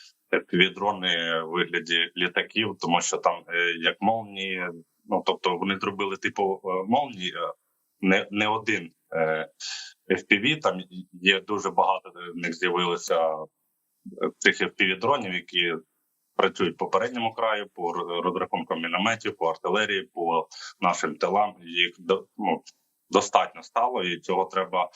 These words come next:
оберігатися, якось цьому, е, протидіяти.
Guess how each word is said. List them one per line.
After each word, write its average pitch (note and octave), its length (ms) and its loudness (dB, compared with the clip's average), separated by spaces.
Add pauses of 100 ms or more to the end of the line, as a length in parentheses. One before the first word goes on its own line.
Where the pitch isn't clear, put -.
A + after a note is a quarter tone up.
(600)
оберігатися, F#2 720 2
якось F2+ 360 -2
цьому, F2 360 -2
е, E2 200 2
протидіяти. - 600 -6